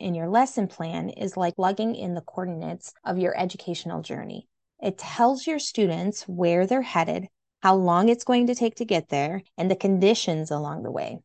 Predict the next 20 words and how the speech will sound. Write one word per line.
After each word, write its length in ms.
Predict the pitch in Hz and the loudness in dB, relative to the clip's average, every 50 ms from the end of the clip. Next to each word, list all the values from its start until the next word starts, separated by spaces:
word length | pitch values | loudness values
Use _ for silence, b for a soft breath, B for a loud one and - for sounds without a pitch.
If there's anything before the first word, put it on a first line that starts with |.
| _ _ _ _ _ _ _ _ - | _ _ _ _ _ _ _ _ -2
But 100 | 190 185 | -2 0
here's 280 | - - 262 294 294 - | 2 2 2 2 2 0
the 120 | 381 349 | 2 2
magic. 480 | 262 208 185 175 - - - - - - - _ _ _ _ _ _ _ _ _ | 4 2 2 0 -2 -6 -8 -8 -12 -18 -20 _ _ _ _ _ _ _ _ _
When 320 | - 180 202 208 208 208 214 | 0 4 6 6 8 8 8
you're 140 | 214 202 190 | 6 6 4
using 460 | 180 196 226 302 415 415 - 415 277 | 4 4 4 4 4 2 2 0 0
a 40 | 190 | 0
G 180 | 185 - 165 175 | 0 -2 -6 -6
P 160 | - - - | -6 -4 -4
S, 300 | - - - - - - - | -2 -2 -4 -6 -8 -8 -4
it 80 | - 208 | 0 2
not 240 | 208 208 220 247 277 | 4 4 4 2 2
only 240 | 320 370 403 392 302 | 0 -2 -2 -2 -2
tells 340 | - - - 202 208 208 | -4 0 0 2 2 4
you 220 | 202 202 196 180 175 | 2 2 2 0 0
where 400 | 165 165 170 170 175 185 202 220 | -2 2 4 6 6 6 4 2
to 140 | - - 175 | 0 -4 -4
go, 340 | - - - - - 208 196 | -4 -4 -4 -4 -4 -4 -2
but 220 | - 190 190 - | -2 -2 -2 -2